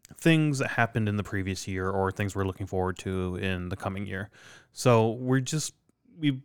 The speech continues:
we picked a few other new categories that we just wanted to talk about, and we're gonna throw those, throw those up there and just talk about three of our top six categories that we care about.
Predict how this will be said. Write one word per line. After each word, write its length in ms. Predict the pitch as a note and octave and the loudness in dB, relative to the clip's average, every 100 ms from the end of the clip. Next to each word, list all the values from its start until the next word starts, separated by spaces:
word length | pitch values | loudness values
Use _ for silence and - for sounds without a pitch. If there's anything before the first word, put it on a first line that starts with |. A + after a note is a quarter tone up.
| _ | _
we 80 | C#3 | 0
picked 200 | D#3+ - | 0 -2
a 40 | |
few 240 | - C3 A#2+ | 2 6 6
other 180 | A2 G#2+ | 6 4
new 120 | G#2+ | 0
categories 600 | - F#2 F#2+ F#2+ F#2+ G#2 | -2 -2 0 2 0 0
that 60 | |
we 60 | G#2 | -4
just 140 | F#2+ | -4
wanted 220 | G2 F#2+ F#2+ | -4 -2 -2
to 20 | |
talk 220 | F#2 F#2 | -6 -6
about, 200 | G2+ A2 | -4 -2
and 60 | G2+ | -2
we're 80 | F#2 | -2
gonna 160 | F#2 | -4
throw 280 | F#2 F#2+ F#2 | -4 -2 0
those, 580 | F#2 F#2 F#2+ F#2 - - A#2 - | 2 2 0 -2 -6 -8 -12 -6
throw 140 | - G2 | -2 0
those 100 | G2 | 0
up 80 | |
there 100 | - | -2
and 60 | A2 | -4
just 140 | G2 | -6
talk 200 | - F#2+ | -8 -8
about 400 | - F#2 F#2 - _ _ _ _ _ _ | -4 -2 -2 -4 _ _ _ _ _ _
three 300 | G#2+ B2 C3 | 0 4 4
of 120 | G#2+ | 4
our 220 | G#2 G2+ | 4 2
top 300 | G2 - G2+ | -2 -8 -8
six 340 | - F#2+ - - | -6 -8 -8 -8
categories 460 | - F#2 F#2 F2+ | -6 -4 -6 -6
that 100 | G2 | -6
we 80 | F2+ | -8
care 220 | - F2 | -6 -6
about. 320 | G2+ F#2 F2+ | -4 -8 -10